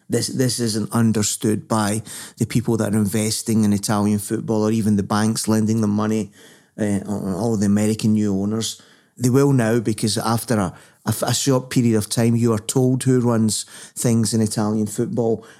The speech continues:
and it's not your chief exec and it's not even your director of football.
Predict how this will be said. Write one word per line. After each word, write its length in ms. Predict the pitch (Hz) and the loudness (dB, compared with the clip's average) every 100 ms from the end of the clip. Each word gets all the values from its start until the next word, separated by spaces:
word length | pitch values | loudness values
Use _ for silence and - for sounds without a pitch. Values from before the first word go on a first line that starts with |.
| - | -2
and 120 | 110 | 0
it's 160 | 101 | 0
not 120 | 120 117 | 0 0
your 140 | 120 | 0
chief 320 | - 127 113 | 0 -2 0
exec 420 | 113 110 110 107 113 | -2 0 0 0 -2
and 80 | |
it's 140 | 104 101 | -4 -2
not 140 | 113 | -2
even 200 | 113 110 | 0 0
your 100 | 113 | 0
director 440 | 107 110 110 - 107 | 0 0 0 -2 -4
of 80 | |
football. 580 | 101 113 90 110 104 101 | -2 -2 -2 -2 -2 -4